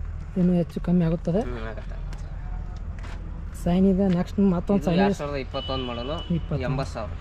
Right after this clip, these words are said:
Speaker 1: ಎಂಬತ್ತು ಸಾವಿರ. ನೆಕ್ಸ್ಟ್ ಬಂದು ಟಿ ವಿ ಎಸ್.
Speaker 2: ಟಿ ವಿ ಎಸ್ ಕಂಪ್ನಿ, ಎರಡ್ ಸಾವಿರದ ಇಪ್ಪತ್ತೆರಡು ಮಾಡಲು, ಎಂಬತ್ತೈದು ಸಾವಿರ.
Speaker 1: ಎಂಬತ್ತೈದು ಸಾವಿರ. ನೆಕ್ಸ್ಟ್ ಪ್ಲಾಂಟೂನ್.
Speaker 2: ಪ್ಲಾಂಟೂನ್ ಇದು ಒಂದು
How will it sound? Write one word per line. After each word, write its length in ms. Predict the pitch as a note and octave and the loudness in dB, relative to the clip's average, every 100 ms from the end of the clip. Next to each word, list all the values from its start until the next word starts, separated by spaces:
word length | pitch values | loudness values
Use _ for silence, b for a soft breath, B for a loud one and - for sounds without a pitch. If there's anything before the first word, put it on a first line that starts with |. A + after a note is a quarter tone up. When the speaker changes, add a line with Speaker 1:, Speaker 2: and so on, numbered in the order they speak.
| - - D3 | -6 -2 0
Speaker 1:
ಎಂಬತ್ತು 260 | C3 C3 - | 0 -2 -4
ಸಾವಿರ. 160 | B2 - - - - - F#3 F3 | -4 -4 -6 -8 -8 -6 -2 0
ನೆಕ್ಸ್ಟ್ 220 | E3+ - G#3 | -2 0 4
ಬಂದು 200 | G#3 A#3 - - - - - | 4 2 -2 -8 -6 -6 0
ಟಿ 80 | - G3+ | 6 8
ವಿ 40 | G#3+ | 8
ಎಸ್. 160 | G#3+ F3+ - - | 2 -6 -8 -8
Speaker 2:
ಟಿ 80 | C3+ | -6
ವಿ 40 | C3+ | -6
ಎಸ್ 100 | - | -6
ಕಂಪ್ನಿ, 260 | B2+ - D3+ C#3 | -6 -4 -2 -2
ಎರಡ್ 120 | C3+ - | -2 0
ಸಾವಿರದ 200 | C#3+ C3 | -2 -2
ಇಪ್ಪತ್ತೆರಡು 440 | - C3+ - B2+ B2 | -2 -2 0 0 0
ಮಾಡಲು, 220 | A#2+ D3 C#3 | -2 -2 -2
ಎಂಬತ್ತೈದು 380 | B2 B2 - A#2 - | -2 -4 -4 -4 0
ಸಾವಿರ. 180 | G3 E3+ | 2 4
Speaker 1:
ಎಂಬತ್ತೈದು 480 | D3+ D3 - D#3 D3+ | 4 2 0 -2 -2
ಸಾವಿರ. 200 | D3+ D#3+ - - - F#3+ | -2 -4 -4 -8 -4 0
ನೆಕ್ಸ್ಟ್ 320 | G3+ - - A3 G#3 - | 0 0 4 4 4 4
ಪ್ಲಾಂಟೂನ್. 380 | F3 F3+ A3 A#3+ - - - - | 2 4 4 2 0 -4 -2 -4
Speaker 2:
ಪ್ಲಾಂಟೂನ್ 400 | A#2 A#2 C#3 C#3 C3+ | -2 -2 0 0 0
ಇದು 160 | C#3 D3 D3 C#3+ C#3 - - - - - - - - A#2+ | 0 -2 0 0 0 0 0 -2 -2 -2 -4 -4 -2 0
ಒಂದು 240 | B2 B2+ | 0 0